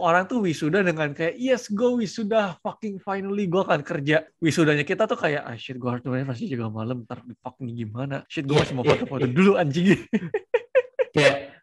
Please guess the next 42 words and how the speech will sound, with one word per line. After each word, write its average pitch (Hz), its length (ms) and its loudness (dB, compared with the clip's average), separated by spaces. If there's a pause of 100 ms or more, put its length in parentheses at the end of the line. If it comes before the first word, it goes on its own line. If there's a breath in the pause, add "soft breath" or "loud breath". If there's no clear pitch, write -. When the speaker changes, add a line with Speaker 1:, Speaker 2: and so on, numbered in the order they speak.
Speaker 2:
eh, 143 160 4
bahkan 143 320 4
men-, 180 240 2
gua 170 160 6
tuh 240 160 2
udah 160 160 4
nggak, 120 180 -2 (140)
kayak 127 240 -4
gua 156 160 0
merasa 208 320 0
wisuda 131 400 0
tuh 214 160 -10
cuma 135 240 -4
beban 101 400 0
doang 110 240 2
sih, 107 160 -8
Gil, 95 160 -2
jadinya 92 320 -2
gitu. 90 80 0
Speaker 1:
Yes. 226 160 8
Speaker 2:
Kayak, 98 320 0
maksudnya 160 380 -4 (100)
Speaker 1:
Yes. 285 280 0 (360)
Speaker 2:
capek 165 680 0 (120)
dan 131 160 0
kayak 151 200 2 (120)
it 160 240 -8
doesn't 160 400 4
mean 190 240 2
anything, 208 720 0
anjir. 123 320 0
Esket 147 480 -6
apaan 190 560 -4
sih - 160 -6
esket? 175 480 -4
Siapa - 240 2
coba 160 240 4
yang 131 160 0
pakai 135 240 -2
gelar 120 240 2
esket 117 320 -6
sekarang? 107 320 -6